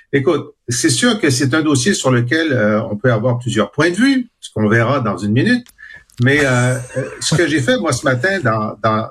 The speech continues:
dans l'article, c'est de dire, est-ce que, compte tenu de ce qu'on entend du Canada anglais et de la Gazette, ils disent, ils veulent détruire McGill. They want to kill McGill. Alors, c'est, c'est, c'est, c'est le titre de ma chronique. On dit, ben là, dans ce cas-là, est-ce que ça veut dire que le gouvernement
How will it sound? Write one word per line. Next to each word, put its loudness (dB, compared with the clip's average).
dans 2
l'article, 0
c'est 0
de 2
dire, 2
est-ce 0
que, 0
compte 0
tenu 2
de 4
ce 2
qu'on -2
entend 0
du -8
Canada 2
anglais 0
et 0
de 2
la 2
Gazette, 0
ils -2
disent, 0
ils 2
veulent 2
détruire 2
McGill. 0
They 2
want 0
to -10
kill 2
McGill. 0
Alors, -2
c'est, -8
c'est, -8
c'est, -8
c'est -6
le 0
titre -2
de 2
ma 0
chronique. 0
On 0
dit, 2
ben 4
là, 0
dans 0
ce -2
cas-là, 0
est-ce 0
que 0
ça 0
veut 2
dire 0
que -2
le 2
gouvernement 2